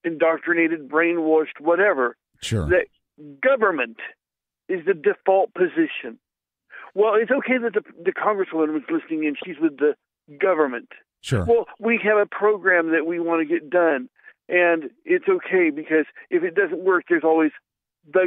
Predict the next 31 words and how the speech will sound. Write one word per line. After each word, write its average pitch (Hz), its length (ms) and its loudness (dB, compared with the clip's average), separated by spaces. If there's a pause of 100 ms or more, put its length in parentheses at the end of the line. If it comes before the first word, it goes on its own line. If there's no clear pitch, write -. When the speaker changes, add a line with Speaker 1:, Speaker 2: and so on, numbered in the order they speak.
Speaker 1:
government, 147 520 2
whether 160 260 0
it's 131 120 -6
education, 180 840 -6 (300)
whether 156 300 2
it's, 147 120 0 (180)
if 160 180 -2
you, 98 120 -18 (680)
what 160 180 0 (100)
about 165 280 2
your 175 120 0
property? 160 580 -2 (200)
What's 160 200 0
gonna 170 220 0
happen 185 380 -2
to 139 80 -6
it? 123 100 -4
Well, 160 300 2 (340)
it 175 240 0 (140)
defaults 170 640 0 (480)
to 147 60 -20
the 156 80 -4
government. 147 380 -2 (320)
We 202 520 -6 (480)
have 160 180 -10
become, 165 360 -8 (300)
we, 170 200 -10
we 147 180 -6
become 143 420 -8
socialized. - 520 -4 (360)
Speaker 2:
Mm-hmm. 107 340 -4